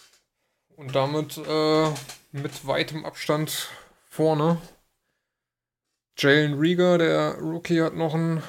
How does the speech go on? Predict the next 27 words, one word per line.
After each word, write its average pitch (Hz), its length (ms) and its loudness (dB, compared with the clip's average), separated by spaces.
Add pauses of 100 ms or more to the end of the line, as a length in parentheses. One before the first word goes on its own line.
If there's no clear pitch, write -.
(120)
langes 156 340 -2
Ding 175 160 0
gefangen 165 500 -6
für - 220 -18
fünfundfünfzig 170 720 -8
Yards. 165 600 -2
Und 147 280 -18
eigentlich 151 540 -2 (840)
der, 143 200 4
von 151 220 -4
dem 151 140 0
man 147 160 -2
die 139 80 -4
langen 139 280 0
Dinge 139 180 -4
erwartet, 139 760 -2 (460)
Deshaun 143 440 -6
Jackson, 156 560 -10
äh, 147 460 -8 (1500)
nur 147 540 -4
durchschnittlich 151 640 -2
dreiundzwanzig 139 720 0
Yards 139 760 -2
gefangen 139 540 -4
mit 131 100 -10
zwei 135 220 -8
Receptions. 131 760 -10